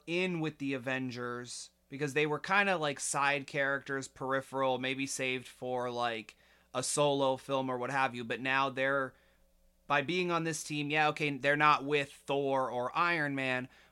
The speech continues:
but they're at least acknowledged as their Avengers now. We get the entirety of Vision created in this, and again, very important later.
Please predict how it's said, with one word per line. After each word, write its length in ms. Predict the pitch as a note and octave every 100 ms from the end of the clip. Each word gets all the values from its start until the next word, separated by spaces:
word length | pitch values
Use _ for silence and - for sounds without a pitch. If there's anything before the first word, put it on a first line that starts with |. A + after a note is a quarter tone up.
| -
but 120 | C#3+
they're 160 | D3+ D3
at 160 | C#3
least 500 | D3+ D#3 D3 - - - _ _
acknowledged 760 | C#3+ C#3 C#3+ C#3+ C#3 C3+ - C3+
as 300 | C3 B2 A#2
their 260 | C#3 C3+
Avengers 580 | B2+ C#3 C#3+ A#2+ B2 A#2
now. 320 | A#2 G#2 F2 - _ _
We 120 | B2+ D3
get 140 | D3
the 100 | C#3+
entirety 600 | C#3 C#3+ D#3 F3 F3 D#3
of 140 | C#3 A#2
Vision 500 | D3 G#3 E3+ D3 C3+
created 480 | D3 C3+ B2 B2
in 140 | A#2+ A#2
this, 220 | A#2 -
and 80 | B2+
again, 420 | B2+ B2 C3 C#3 - _ _ _ _ -
very 300 | C3 B2+ B2
important 480 | A#2 A#2+ A#2 G#2+ F#2+
later. 380 | A#2 A2+ B2